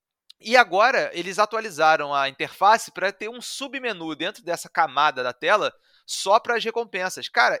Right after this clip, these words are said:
isso é uma parada muito pequena, mas, tipo, que é uma atualização que pra mim, porra, é, é, é uma qualidade de vida, sabe? Muito grande. É, tipo, é, é, é, essa evolução constante da interface,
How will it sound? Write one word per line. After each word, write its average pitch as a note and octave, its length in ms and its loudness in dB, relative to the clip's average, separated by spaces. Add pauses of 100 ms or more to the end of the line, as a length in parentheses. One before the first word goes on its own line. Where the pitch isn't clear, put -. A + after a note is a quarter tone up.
isso G#3+ 380 -10
é F#3 60 -2
uma G3+ 120 -2
parada G3+ 280 -2
muito G#3 220 -18
pequena, F#3 540 -6 (460)
mas, A3+ 160 -8
tipo, A#3+ 400 -6 (400)
que A3+ 100 -4
é A#3 40 2
uma C4+ 120 -4
atualização A#3+ 580 -4
que - 100 -20
pra B3+ 160 -2
mim, A#3+ 120 -18
porra, C4 380 -4 (280)
é, G3+ 260 -16
é, G#3 40 -10 (380)
é B2 80 -14
uma G3+ 100 -8
qualidade A#3 540 0
de G#3+ 80 -16
vida, D3 380 -10
sabe? D3 300 -4
Muito F#3 340 -14
grande. D#3 380 -6
É, - 40 -12
tipo, F3 260 -8
é, D3 220 -6
é, B2+ 40 -16 (220)
é, F#3 260 -8
essa B3 220 -4
evolução G#3+ 560 -8
constante F3+ 580 -8
da D3+ 80 -2
interface, D3+ 880 0